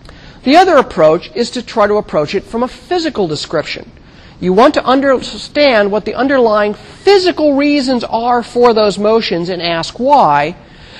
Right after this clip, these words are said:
and then show that your predictions for why the planets move the way they do when they do follows from first physical principles. You don't just simply tweak things up to get the answer right.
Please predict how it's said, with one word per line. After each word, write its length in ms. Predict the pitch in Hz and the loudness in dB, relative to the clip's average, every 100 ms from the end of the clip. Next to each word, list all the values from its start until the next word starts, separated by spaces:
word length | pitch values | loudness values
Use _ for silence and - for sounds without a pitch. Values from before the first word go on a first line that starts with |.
| - | -4
and 180 | - 262 | 2 4
then 120 | 269 | 4
show 260 | - 285 285 | 4 2 2
that 200 | 277 285 | 0 -4
your 80 | 277 | -6
predictions 640 | 285 247 349 - 226 185 | -4 0 -2 0 -2 -2
for 180 | - 196 | -2 -2
why 320 | 175 202 285 | 2 4 2
the 100 | 320 | 2
planets 480 | - 277 240 233 - | -4 -2 -2 -4 -4
move 360 | 226 233 220 180 | -2 -2 -4 -4
the 100 | 180 | -2
way 320 | 190 262 294 | 0 0 0
they 240 | 247 233 | 0 0
do 260 | 170 220 226 | -2 -6 -4
when 380 | 202 226 262 233 | -4 -4 -2 -2
they 200 | 202 170 | -2 -4
do 420 | 156 151 147 147 - - - | -4 -2 -4 -6 -16 -20 -20
follows 640 | - - 254 262 269 262 - | -20 0 4 6 6 4 0
from 220 | 233 220 | -6 -6
first 480 | - 233 226 - - - - | -2 0 0 -2 -12 -20 -6
physical 400 | 185 170 170 151 | -4 -4 -6 -8
principles. 720 | - 175 160 151 - - - - - - | -6 -8 -6 -10 -12 -14 -18 -20 -20 -8
You 120 | 160 | -4
don't 280 | 156 208 233 | 0 0 0
just 200 | 254 - | -2 0
simply 340 | 262 240 233 | -2 2 -2
tweak 400 | - - 294 302 | -2 -6 -6 -6
things 400 | - 262 247 208 | -4 -2 -2 0
up 300 | 277 247 - | 2 2 0
to 100 | - | -6
get 240 | 202 233 - | -2 -2 -2
the 160 | 214 | -6
answer 340 | 240 269 - 208 | -4 -6 -4 -2
right. 360 | 160 151 156 | -2 -2 -4